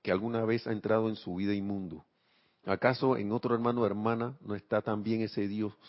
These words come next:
También. Cuando yo empiezo a reconocer que está allá también, primero reconozco en mí, reconozco en ese hermano o hermana, reconozco en, lo reconozco en el medio a través del cual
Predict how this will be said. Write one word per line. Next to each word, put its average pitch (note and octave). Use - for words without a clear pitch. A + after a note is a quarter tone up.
También. F2+
Cuando F#2+
yo -
empiezo A#2
a A#2+
reconocer F#2+
que A2+
está G#2
allá G#2+
también, G2
primero B2
reconozco A2
en G#2
mí, A2
reconozco A2+
en A2+
ese A#2
hermano A#2
o G2
hermana, F#2+
reconozco A#2+
en, G2+
lo G#2
reconozco G#2+
en A#2+
el G2
medio B2
a G#2
través G#2+
del A2+
cual A#2+